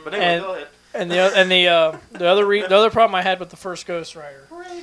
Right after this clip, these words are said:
Speaker 1: for
Speaker 2: was, was the
Speaker 1: me.
Speaker 2: one fight that he actually had to fight against Blackheart. He had, 'cause he couldn't do, he couldn't just beat him like that. He had to
Speaker 1: Mm-hmm.
Speaker 2: fight him,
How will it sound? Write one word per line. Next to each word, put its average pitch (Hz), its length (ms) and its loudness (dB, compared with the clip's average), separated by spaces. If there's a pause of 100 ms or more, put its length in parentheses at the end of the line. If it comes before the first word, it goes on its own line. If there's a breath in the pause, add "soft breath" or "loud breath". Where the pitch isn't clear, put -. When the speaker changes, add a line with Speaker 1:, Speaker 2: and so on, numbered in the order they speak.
Speaker 1:
for - 80 -14
Speaker 2:
was, 170 120 -4
was 175 240 0
the 170 120 -4
Speaker 1:
me. 165 60 -8
Speaker 2:
one 226 240 2
fight 220 440 -4
that 170 140 -10
he 170 140 -6
actually 175 380 -4
had 170 240 -8
to 160 80 -18
fight 180 440 -8
against 160 320 -14
Blackheart. 175 680 -4 (680 soft breath)
He 175 140 -4
had, 180 220 2
'cause 175 140 -6
he 170 100 -6
couldn't 170 560 -4
do, 190 300 -4
he 185 120 -6
couldn't 240 220 -6
just 147 240 -16
beat 185 200 -10
him 180 180 -8
like 170 220 -8
that. 175 380 -4 (220 soft breath)
He 180 100 -12
had 170 120 -2
to 156 60 -14
Speaker 1:
Mm-hmm. 135 60 -18
Speaker 2:
fight 180 320 -2
him, 208 180 -10